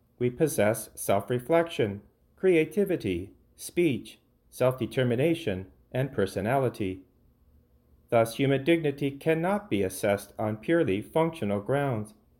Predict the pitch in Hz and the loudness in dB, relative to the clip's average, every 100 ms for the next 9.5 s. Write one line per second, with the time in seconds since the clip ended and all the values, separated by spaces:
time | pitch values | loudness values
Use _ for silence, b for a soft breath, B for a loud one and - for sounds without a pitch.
0 | _ _ - 135 151 160 165 175 147 92 | _ _ -2 0 2 0 2 0 2 0
1 | - 107 107 127 127 160 135 - - _ | 0 -2 0 -4 0 0 0 -4 -16 _
2 | _ _ _ _ 123 196 208 - 101 101 | _ _ _ _ 4 4 2 -4 -4 -2
3 | 160 175 175 - 120 113 95 104 _ - | -2 0 -2 0 2 2 0 -6 _ -8
4 | 101 113 135 143 143 - _ 95 87 92 | -2 0 0 -2 -4 -12 _ -10 -4 -2
5 | 92 - 135 151 151 - - 139 123 113 | -2 -2 -2 -2 -4 -6 -6 -2 0 0
6 | - 110 - - _ _ _ _ _ _ | -2 -6 -6 -14 _ _ _ _ _ _
7 | _ _ _ _ _ - 101 - - 117 | _ _ _ _ _ 0 2 2 0 0
8 | 117 - 175 175 - 104 101 123 120 151 | 0 0 0 0 0 2 2 -2 -2 -2
9 | 156 180 147 98 | 0 0 0 -2